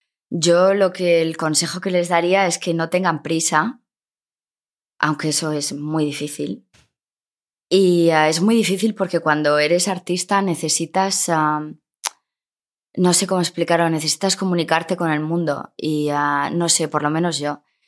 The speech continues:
Y, ah, bueno, a ver, que no tengan prisa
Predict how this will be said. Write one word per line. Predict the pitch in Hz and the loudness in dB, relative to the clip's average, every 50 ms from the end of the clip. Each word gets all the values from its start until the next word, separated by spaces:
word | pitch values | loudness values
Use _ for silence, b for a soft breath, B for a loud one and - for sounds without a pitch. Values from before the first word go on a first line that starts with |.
| _ _ _ _ _ _ | _ _ _ _ _ _
Y, | - 190 196 185 180 180 175 170 | 0 2 2 4 4 4 4 4
ah, | 160 156 156 156 151 151 151 151 - 190 | 4 4 2 2 2 2 0 0 0 0
bueno, | 196 180 151 139 127 - | 0 0 0 0 -2 -2
a | - 165 | 0 0
ver, | 165 160 165 | 0 -2 -4
que | - 170 | -4 -4
no | 165 170 170 | -4 -4 -2
tengan | 202 196 196 175 170 170 | -2 -2 0 -2 -2 -2
prisa | 165 180 190 185 - 208 196 202 226 240 254 - | -2 -2 -2 0 0 2 2 2 0 -2 -4 -8